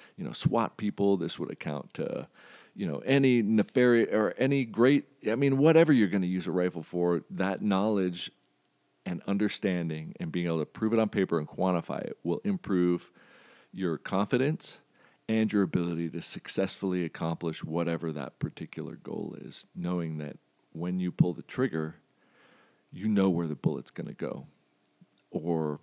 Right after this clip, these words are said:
you know, in the zone that you're gonna go into, right? Now, um,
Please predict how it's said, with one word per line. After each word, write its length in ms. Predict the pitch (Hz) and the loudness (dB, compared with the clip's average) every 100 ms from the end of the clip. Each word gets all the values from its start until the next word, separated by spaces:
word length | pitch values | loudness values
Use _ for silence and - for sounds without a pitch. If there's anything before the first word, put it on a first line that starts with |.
| _ _ _ _ _ _ | _ _ _ _ _ _
you 120 | 92 | -4
know, 180 | 78 65 - | -4 -6 0
in 260 | 107 95 | 4 6
the 120 | 87 80 | 6 4
zone 420 | 73 87 85 82 | 4 4 4 0
that 180 | 73 - | -4 -6
you're 100 | 78 | -8
gonna 220 | 69 60 | -8 -8
go 260 | 65 65 - | -10 -10 -10
into, 340 | - - - - - | -12 -14 -16 -20 -20
right? 200 | - - - - | -16 -16 -16 -8
Now, 180 | 92 - - _ _ | -6 -6 -14 _ _
um, 380 | 92 78 60 69 | -4 -4 -6 -10